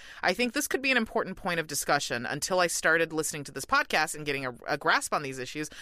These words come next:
I filtered all racism through this rigid definition. If I run my own racist white guy simulator on this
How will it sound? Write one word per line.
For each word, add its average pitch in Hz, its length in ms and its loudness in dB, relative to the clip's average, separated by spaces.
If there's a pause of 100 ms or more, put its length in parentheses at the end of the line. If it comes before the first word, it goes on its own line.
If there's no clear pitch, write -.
(100)
I 175 120 2
filtered 208 360 0
all 247 220 6
racism 220 460 0
through 175 160 -8
this 156 180 -6
rigid 156 260 0
definition. 131 680 -4
If - 160 -2
I 156 80 4
run 175 240 2
my 269 160 4
own 185 180 0
racist 180 380 2
white 170 140 4
guy 147 100 4
simulator 143 580 0
on 139 160 0
this 139 220 -4